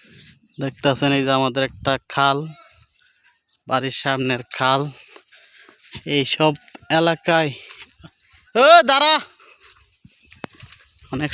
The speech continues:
সুন্দর এই যে বাড়ির সামনের ভিউগুলা দেখতে আছেন। এটি আমাদের বাড়ির সামনের এইসব জায়গায় অনেক শাকসবজি লাগায়। আর এইটা আমাদের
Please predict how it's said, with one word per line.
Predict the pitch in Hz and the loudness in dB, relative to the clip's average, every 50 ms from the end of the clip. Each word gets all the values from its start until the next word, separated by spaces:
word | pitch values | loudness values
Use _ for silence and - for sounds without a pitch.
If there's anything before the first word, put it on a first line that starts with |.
| - - | -4 -2
সুন্দর | - 160 165 170 165 151 156 165 170 170 - _ - - | 0 2 2 2 2 2 0 0 -2 -6 -16 _ -18 -12
এই | 143 139 | -8 -4
যে | 147 143 127 139 | -4 -4 -2 -2
বাড়ির | 143 143 143 143 143 147 143 - _ _ _ _ _ - - - - - - _ - - - | 0 0 2 0 0 -2 -6 -14 _ _ _ _ _ -20 -20 -20 -20 -20 -20 _ -12 -12 -8
সামনের | - 143 143 139 147 131 135 131 135 135 127 - | -4 -4 -2 -2 0 -2 -2 -2 -2 -4 -6 -4
ভিউগুলা | 127 123 123 120 131 127 131 127 120 | -4 -4 -4 -2 -2 0 0 0 -2
দেখতে | 135 123 _ - 135 127 | -4 -6 _ -4 -4 -4
আছেন। | 120 - - 139 147 151 - - - - _ _ - - - - - - - - - - 113 | -4 -4 -4 -4 -4 -6 -8 -14 -20 -20 _ _ -20 -20 -20 -20 -20 -20 -20 -20 -16 -12 -10
এটি | 120 - 131 131 | -8 -4 -2 -2
আমাদের | 131 131 131 127 123 139 135 127 - - - - - - - - - _ _ _ _ - - - - - - - _ _ - - 117 | 0 0 -2 0 0 0 -2 -2 -4 -10 -16 -18 -20 -20 -20 -20 -20 _ _ _ _ -20 -20 -20 -20 -20 -20 -20 _ _ -14 -6 -4
বাড়ির | 131 127 123 131 - - | -4 -2 -2 -4 -4 -2
সামনের | 139 131 131 131 131 131 123 131 - - _ _ _ _ - - - - - - - - - - - - | -2 0 0 0 -2 -4 -4 -6 -14 -20 _ _ _ _ -20 -20 -20 -20 -20 -20 -20 -20 -20 -14 -10 -8
এইসব | 131 131 - 139 135 - - - - - - - - - - - - - 135 120 123 | -6 -6 -6 -6 -8 -8 -10 -18 -20 -20 -20 -20 -16 -16 -16 -18 -18 -18 -14 -10 -4
জায়গায় | 131 131 127 123 127 127 127 135 - _ _ - - - - - _ _ _ _ _ - 123 | -4 -2 -2 0 -2 -2 -2 -4 -10 _ _ -20 -20 -20 -20 -20 _ _ _ _ _ -8 -6
অনেক | 127 131 127 - - - | -4 -4 -4 -2 -4 -4
শাকসবজি | - 131 139 - - - 139 127 120 120 123 131 131 127 131 127 - _ _ _ _ _ _ - - - _ _ - - 123 | -4 -4 -4 -4 -4 -4 -4 -6 -8 -8 -8 -8 -8 -8 -8 -14 -20 _ _ _ _ _ _ -20 -20 -20 _ _ -14 -8 -4
লাগায়। | 131 127 123 120 131 139 156 156 _ - - - - - - - - _ _ - - - | -4 -2 -2 -2 -2 -4 -4 -8 _ -20 -20 -20 -20 -20 -20 -20 -20 _ _ -18 -12 -10
আর | 120 120 - _ - - 156 | -10 -10 -10 _ -6 -4 -4
এইটা | 156 151 156 156 151 | -2 0 0 0 2
আমাদের | 151 151 147 143 151 151 | 2 0 2 2 0 0